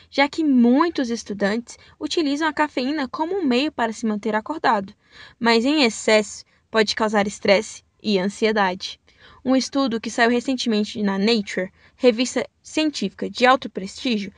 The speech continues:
demonstrou que as pessoas que bebem café em altas quantidades possuem maior tendência a ficarem estressadas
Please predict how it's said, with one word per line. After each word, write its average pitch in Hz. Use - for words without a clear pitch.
demonstrou 285
que 254
as 233
pessoas 285
que 254
bebem 190
café 247
em 208
altas 190
quantidades 254
possuem 320
maior 311
tendência 285
a -
ficarem 269
estressadas 254